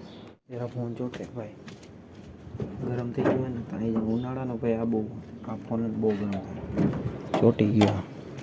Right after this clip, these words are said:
બધી ચંપલા પડ્યા છે. આવી ગયા છે બધા ભાઈ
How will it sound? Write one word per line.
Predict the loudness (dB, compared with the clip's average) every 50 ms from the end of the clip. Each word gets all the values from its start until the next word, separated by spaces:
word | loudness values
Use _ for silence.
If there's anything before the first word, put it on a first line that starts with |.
| -10 -10 -10 -10 -12 -10 -10 -8 -8 -8 -10 -10 -12 -10 -8 -6
બધી | -6 -4 -4 -4
ચંપલા | -2 0 0 0 2 2 4 4
પડ્યા | 4 4 4 4
છે. | 4 2 2 2 2 2 0 -2 -4 -6 -4 0 0 0 0 0 -4 -4 -4 -4 -4 -4 -4 -2 -2 -2 -2 -2 -2 -2 0 0 0 0 -2 -4 -4 -6 -6 -2 2 4 6 6 6 6 6 4 4 2 4 6 6 8 8 8 8 6 4 4 4 4 4 2 0 -6 -8 -8 -10 -10 -10 -10 -12 -12 -14 -14 -14 -14 -14 -14 -14 -14 -12 -6 0 2
આવી | 2 4 4
ગયા | 6 8 8 10 8
છે | 8 6 2 2
બધા | 2 2 0 0 0 2 4 4
ભાઈ | 4 4